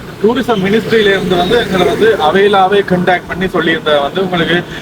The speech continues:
அஹ், ஏதாவது ஹெல்ப், ஏதாவது போற இடங்கள்ல வந்து ஏதாவது பிரச்சனைகள் அப்படின்னா வந்து நீங்கள் எங்களோட தொடர்பு கொள்ளலாம். நான் உங்க-,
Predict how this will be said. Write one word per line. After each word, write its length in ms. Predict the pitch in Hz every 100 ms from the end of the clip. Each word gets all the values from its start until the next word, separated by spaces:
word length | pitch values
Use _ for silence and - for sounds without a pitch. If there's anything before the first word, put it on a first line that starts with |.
| - -
அஹ், 160 | 127 135
ஏதாவது 380 | 139 151 147 139
ஹெல்ப், 500 | 160 160 - - 147
ஏதாவது 300 | 151 143 143
போற 240 | 156 -
இடங்கள்ல 320 | - - 147
வந்து 180 | 147 151
ஏதாவது 240 | 147 143 139
பிரச்சனைகள் 560 | - - - 160 151
அப்படின்னா 360 | 151 156 - 147
வந்து 160 | - -
நீங்கள் 300 | 175 160 151
எங்களோட 320 | 156 156 151 151 - - -
தொடர்பு 280 | 190 214 196
கொள்ளலாம். 300 | 190 185 208
நான் 200 | 202 190
உங்க-, 340 | 180 175 170